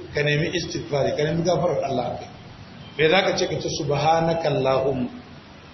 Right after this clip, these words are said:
tsarki ya tabbata a gare ka ya Allah, wa bihamdika, kuma godiya ta tabbata gare ka, ashhadu an la ilaha illa anta, na saida babu abun bauta da gaskiya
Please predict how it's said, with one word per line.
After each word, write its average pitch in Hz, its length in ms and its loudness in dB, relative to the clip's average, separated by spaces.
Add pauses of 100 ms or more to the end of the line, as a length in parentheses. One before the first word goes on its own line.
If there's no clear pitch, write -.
(100)
tsarki 175 360 2
ya 180 220 6
tabbata 160 440 2
a 143 120 -2
gare 147 240 4
ka 139 140 0
ya 131 240 4
Allah, 123 340 0 (560)
wa 196 240 6
bihamdika, 175 1000 2 (280)
kuma 190 600 4
godiya 180 460 6
ta 190 180 4
tabbata 156 420 2
gare 131 240 2
ka, - 140 -6 (540)
ashhadu 175 600 2
an 196 240 2
la 190 240 6
ilaha 160 400 2
illa 139 220 0 (100)
anta, - 180 -8 (600)
na 190 340 6
saida 151 640 2 (340)
babu 208 320 6
abun 185 400 4
bauta 175 360 2
da 160 120 4
gaskiya 151 600 0